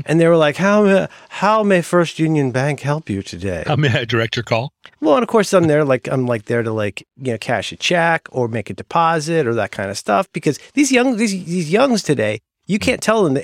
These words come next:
Speaker 1: A T, A T Ms didn't used to be everywhere and just, you could just count on an A T M always be, being there. I
Speaker 2: Mm.
Speaker 1: came up at a time where you had to go to the bank on Friday before three to
Speaker 2: Oh.
Speaker 1: cash a check. Otherwise, you didn't have cash that weekend.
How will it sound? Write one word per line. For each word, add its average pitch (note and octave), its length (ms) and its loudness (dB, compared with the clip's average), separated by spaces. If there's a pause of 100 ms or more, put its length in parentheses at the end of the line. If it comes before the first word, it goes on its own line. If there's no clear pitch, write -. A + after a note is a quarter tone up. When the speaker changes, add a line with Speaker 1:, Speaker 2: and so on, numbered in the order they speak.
Speaker 1:
A E3+ 80 2
T, D#3 380 -2
A C#3 120 0
T C#3+ 240 -8
Ms C#3 220 0
didn't C3 220 -6
used B2 240 -6
to B2 60 -12
be B2 140 0
everywhere A#2 600 0
and A#2 220 -4
just, B2 200 -6
you A#2 60 -12
could B2+ 100 -10
just A#2 300 -8 (280)
count D#3+ 360 -2
on B2 160 2
an A#2 80 0
A A2 100 -2
T - 160 -4
M G#2+ 160 -2
always G2+ 240 -6
be, C#4 460 0
being B3 220 0
there. A2+ 140 0 (240)
I D4 120 -2
Speaker 2:
Mm. - 40 -6
Speaker 1:
came A3 160 0
up E3 140 2
at D3+ 60 2
a C#3 40 0
time C#3+ 220 0
where C#3+ 80 0
you F3+ 120 2
had D#3 120 2
to C#3 60 -8
go D3 80 4
to C3+ 40 2
the A2 100 -2
bank E3 320 -2
on A#2 100 -2
Friday C#3+ 380 0
before A2+ 380 -2
three B2+ 840 -2 (100)
to G2 80 -4
Speaker 2:
Oh. E3+ 200 2
Speaker 1:
cash C#3 240 -2
a A2 40 -12
check. A2+ 360 0
Otherwise, D3+ 340 2
you C#3+ 60 -4
didn't A#2+ 140 -2
have F#2+ 120 -6
cash - 400 -4
that F#2 180 0
weekend. G#2+ 480 -4